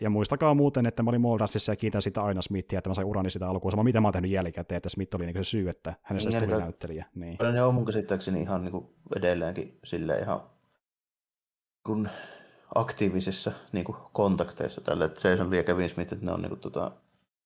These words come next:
Speaker 2: silleen, että pitää shout-out sit kerran vuoteen jossain haastattelussa, vaan ne ilmeisesti ihan niinku kuitenkin tuntee edelleenkin toisensa.
Speaker 1: Kyllä.
Speaker 2: Silleen, että ei, no.
Speaker 1: Ja totta kai Brody on mukana sitten jatko-osassakin, ja siinä on muutenkin käsittääkseni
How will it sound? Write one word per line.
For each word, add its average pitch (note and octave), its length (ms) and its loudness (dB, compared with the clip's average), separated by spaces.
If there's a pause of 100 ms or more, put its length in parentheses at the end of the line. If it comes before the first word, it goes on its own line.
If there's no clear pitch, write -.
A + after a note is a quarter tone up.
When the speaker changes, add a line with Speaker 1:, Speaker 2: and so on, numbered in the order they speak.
(760)
Speaker 2:
silleen, F2 460 2
että - 160 0 (1400)
pitää F#2 240 2
shout-out E2+ 480 4
sit - 260 -10 (160)
kerran E2+ 280 0
vuoteen D#2 320 0
jossain E2+ 280 0
haastattelussa, D#2+ 600 -2
vaan D2 140 -2
ne - 60 -8 (480)
ilmeisesti - 300 -4
ihan F2 160 0
niinku D#2+ 140 -6
kuitenkin - 500 -6 (220)
tuntee F#2+ 420 4
edelleenkin - 480 -2
toisensa. - 500 -14
Speaker 1:
Kyllä. F#2 300 0
Speaker 2:
Silleen, - 300 -8
että - 120 -6
ei, - 20 -10 (280)
no. - 120 -10 (260)
Speaker 1:
Ja G#2+ 120 0
totta G2+ 260 -2
kai C3 240 0
Brody A2+ 300 -2
on G#2 80 0
mukana G2 240 -2
sitten - 140 -6
jatko-osassakin, F2+ 640 -4
ja F#2 40 0
siinä G#2+ 140 2
on A2 40 4
muutenkin A2 360 2
käsittääkseni F#2+ 680 -2